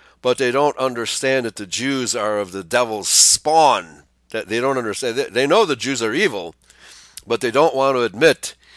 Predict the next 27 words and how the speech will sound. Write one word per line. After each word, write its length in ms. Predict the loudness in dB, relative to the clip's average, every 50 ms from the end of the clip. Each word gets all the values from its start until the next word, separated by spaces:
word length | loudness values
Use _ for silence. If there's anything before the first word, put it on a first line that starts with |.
| -20 -20 -20 _ _
that 220 | 0 0 0 0 _
Eve 260 | -4 -2 -2 -2 -2 -2
was 140 | -4 -4
seduced 520 | -4 -6 -6 -6 -4 -2 -2 -2 -2 -4 -6
in 120 | -6 -8
the 60 | -8
garden 400 | -6 -2 0 2 2 2 0 -2
and 120 | -8 -10 _
produced 420 | -14 -12 -10 -10 -8 -8 -10 -10
Cain. 300 | -8 -6 -4 -4 -4 -4
They 100 | -4 -4
don't 200 | -4 -4 -4 -4
want 160 | -4 -6 -6
to 180 | -6 -8 _ -10
go 200 | -8 -8 -8 -6
that 220 | -6 -6 -6 -8
far 300 | -10 -12 -8 -6 -6 -6
with 160 | -8 -10 -14 -16
it. 100 | -20 _ _ _ _ _ _ _ _ _ _ _ _ _ _ _ _ _ _ _ _ _ _ _ -20 -20 -20 -20 -20 -20 -20 -20 -20 -20 -20 -16 -6
In 140 | -6 -6 -4
Genesis 480 | 2 4 6 6 6 4 4 0 -2 -4
chapters 460 | 0 2 2 2 2 0 -4 -8 -6
one 180 | -2 -2 -2 -2
and 120 | -2 -4
two, 160 | -4 -6 -6
he 120 | -6 -6 -4
says, 520 | -6 -6 -6 -6 -12 -10 -10 -10 -10 -10